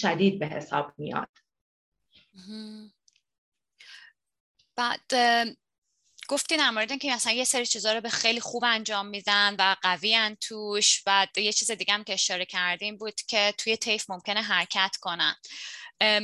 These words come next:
Speaker 2: من اول در مورد حرکت تو طیف می‌خوام از علیار بپرسم، بعد می‌خوام برگردم به تو و ازت بخوام که برامون بگی مثلاً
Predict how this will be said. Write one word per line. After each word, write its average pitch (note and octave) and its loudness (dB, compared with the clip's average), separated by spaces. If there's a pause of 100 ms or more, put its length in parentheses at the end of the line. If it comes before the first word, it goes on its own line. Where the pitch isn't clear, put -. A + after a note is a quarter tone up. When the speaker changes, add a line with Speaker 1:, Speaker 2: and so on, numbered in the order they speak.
(100)
Speaker 2:
من B3+ 2
اول A#3 2
در A#3+ 2
مورد G3+ -4
حرکت A#3 -2
تو G#3+ -10
طیف A3+ -4
می‌خوام A3+ -2
از G#3+ 2
علیار F#3+ 2
بپرسم، F3+ -2
بعد G3+ 2
می‌خوام A#3 -6
برگردم A#3+ 4
به G3+ -6
تو A#3+ 0
و - 4
ازت G#3 2
بخوام A3+ -4
که A#3+ -4
برامون G3+ 2
بگی A3 0
مثلاً G#3 0